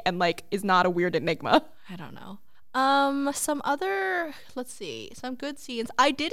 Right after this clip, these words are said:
Speaker 2: enjoy in their first hookup that he's, like, trapped by the unfortunate guest, and then the, like, waiter or whatever is like, "Your wife would like you to come up to your room,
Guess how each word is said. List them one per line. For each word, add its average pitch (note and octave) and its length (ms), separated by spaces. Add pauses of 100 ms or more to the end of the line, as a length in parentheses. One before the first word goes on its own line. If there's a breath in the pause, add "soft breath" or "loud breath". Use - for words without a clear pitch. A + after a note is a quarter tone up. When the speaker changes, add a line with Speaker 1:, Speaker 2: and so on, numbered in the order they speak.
(120)
Speaker 2:
enjoy G#3+ 380
in G3+ 160
their G3 100
first G#3+ 380
hookup G#3+ 380
that G#3 120
he's, G#3+ 180
like, F#3+ 160
trapped - 640 (160 soft breath)
by F#3+ 680 (100)
the G3+ 160
unfortunate F#3+ 580
guest, F3+ 480
and G#3 220
then F3+ 400 (100)
the, G#3 100
like, F#3 240
waiter E3+ 300
or G3 120
whatever G3 720 (140 soft breath)
is G#3 240
like, F#3 220
"Your G#3 320
wife G3+ 480
would G3 160
like F#3+ 200
you G3 60
to F3+ 80
come F#3+ 260
up F#3 180
to G#3+ 120
your F3+ 160
room, F3 420